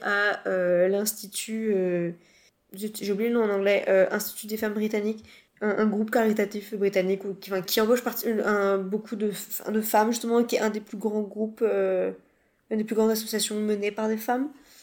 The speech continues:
Euh, j'ai un petit, voilà, j'ai une pe-, petite hésitation, euh, <laughs> euh, voilà, à ce, à ce sujet-là.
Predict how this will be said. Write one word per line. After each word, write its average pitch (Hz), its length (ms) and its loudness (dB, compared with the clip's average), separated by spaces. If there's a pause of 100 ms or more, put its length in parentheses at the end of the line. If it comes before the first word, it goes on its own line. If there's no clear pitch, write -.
(320)
Euh, 185 680 0
j'ai 202 160 -6
un 196 60 -2
petit, 196 720 -6 (580)
voilà, - 240 0
j'ai 220 160 6
une 277 80 6
pe-, 330 80 2
petite 349 300 2
hésitation, 269 560 6
euh, 220 100 6
<laughs> 294 840 6
euh, 202 540 6
voilà, 202 160 0
à 196 60 -2
ce, - 300 -10
à 208 60 -10
ce 214 100 -8
sujet-là. 208 440 -8